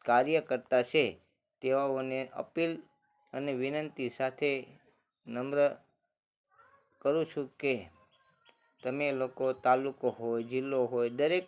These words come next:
તાલુકાના, દરેક ગામના, દરેક શહેરના જાગૃત નાગરિક બાબા સાહેબ આંબેડકરના નામ ઉપર જે ટ્રસ્ટ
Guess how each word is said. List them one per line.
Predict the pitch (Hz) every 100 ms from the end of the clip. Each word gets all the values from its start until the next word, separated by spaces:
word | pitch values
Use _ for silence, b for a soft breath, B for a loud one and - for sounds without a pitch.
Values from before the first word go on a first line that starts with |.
| -
તાલુકાના, | 135 131 120 120 120
દરેક | 131 180 180 139
ગામના, | 131 127 120 113
દરેક | 123 165 170 - b b b b -
શહેરના | 127 127 117 117 110 101 b b b 120
જાગૃત | 123 123 139 151 151
નાગરિક | 127 131 139 139
બાબા | 131 123 127 135
સાહેબ | 131 127 135 123
આંબેડકરના | 120 127 131 127 131 127 135 117 - _ _ _ _ _ b b b b -
નામ | 123 135 135
ઉપર | 123 131 127
જે | 127 135 135 _ _ _
ટ્રસ્ટ | - 135 131